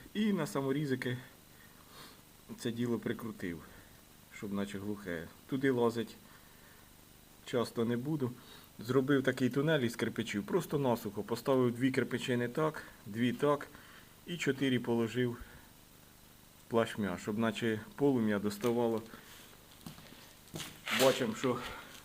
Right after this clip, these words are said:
бочка поміняла колір отут, тобто впиралось сюди.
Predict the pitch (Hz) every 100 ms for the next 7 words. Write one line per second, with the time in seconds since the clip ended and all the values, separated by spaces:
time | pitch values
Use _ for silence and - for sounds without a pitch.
0 | - - - 117 131 127 120 113 120 120
1 | 117 113 110 127 143 143 147 - - -
2 | - - 139 123 123 117 - - - 104
3 | - - 123 120 107 104 - 117 117 143